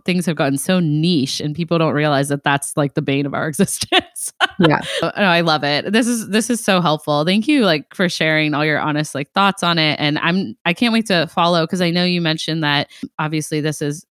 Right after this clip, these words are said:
Speaker 1: embedded in who you are and you love sharing with the community. So if you have, like, resources, I can, I can direct people that way too,
Speaker 2: Oh,
Speaker 1: but
Speaker 2: yeah. Yeah. So, um,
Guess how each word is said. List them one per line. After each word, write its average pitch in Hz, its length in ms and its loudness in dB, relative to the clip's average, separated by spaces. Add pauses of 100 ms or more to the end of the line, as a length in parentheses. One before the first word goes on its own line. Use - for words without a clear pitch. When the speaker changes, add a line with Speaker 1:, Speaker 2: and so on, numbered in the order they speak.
(120)
Speaker 1:
embedded 147 480 -2
in 143 200 -4
who 160 120 -4
you 156 260 -2
are 147 200 2
and 143 140 0
you 143 80 -2
love 139 180 0
sharing 147 340 -2
with 147 120 -6
the 151 60 -8
community. 156 400 -2
So 147 280 0
if - 220 -6
you 156 80 -2
have, 151 100 -4
like, 143 200 -6
resources, 139 680 -2
I 127 80 -2
can, 139 280 -2
I - 60 -8
can 147 140 -4
direct 139 260 -2
people 117 240 -4
that 123 160 -2
way - 160 -2
too, 175 320 2
Speaker 2:
Oh, 359 60 8
Speaker 1:
but 440 240 8
Speaker 2:
yeah. 349 380 4
Yeah. 220 360 4
So, 269 520 6
um, 240 500 4